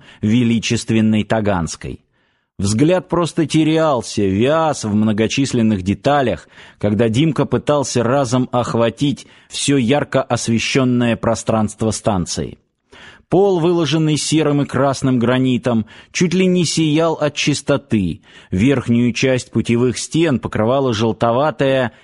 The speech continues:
керамическая плитка, низ темнел серым мрамором.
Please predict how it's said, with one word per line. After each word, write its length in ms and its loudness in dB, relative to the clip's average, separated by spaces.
керамическая 920 0
плитка, 680 0
низ 440 2
темнел 520 2
серым 560 0
мрамором. 720 0